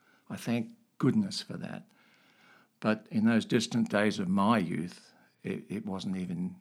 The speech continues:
thought of. My psychiatrist has said that autism did not cause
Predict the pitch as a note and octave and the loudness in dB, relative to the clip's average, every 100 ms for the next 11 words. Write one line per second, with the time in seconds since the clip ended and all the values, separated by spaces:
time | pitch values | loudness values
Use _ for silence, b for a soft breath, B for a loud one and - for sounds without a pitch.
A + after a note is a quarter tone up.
0 | _ - F#2+ E2+ F2+ - - _ _ _ | _ -8 -6 -6 -10 -10 -16 _ _ _
1 | _ _ _ _ _ _ _ _ _ _ | _ _ _ _ _ _ _ _ _ _
2 | B B B B B B B B B B | B B B B B B B B B B
3 | B _ _ _ _ _ _ _ _ _ | B _ _ _ _ _ _ _ _ _
4 | _ _ _ _ _ _ _ _ _ _ | _ _ _ _ _ _ _ _ _ _
5 | _ _ - A#2+ A#2 B2 A2 E3 A2 - | _ _ 0 4 4 4 4 4 2 -2
6 | - - - - - - - - G2 - | -10 -10 -8 -8 -6 -4 -6 -4 -4 4
7 | A#2+ A2+ A#2 G#2+ G#2 G2 A2 G2+ F#2 - | 6 6 4 4 4 4 4 6 4 0
8 | - F#3 A#2 E2+ | 2 4 4 2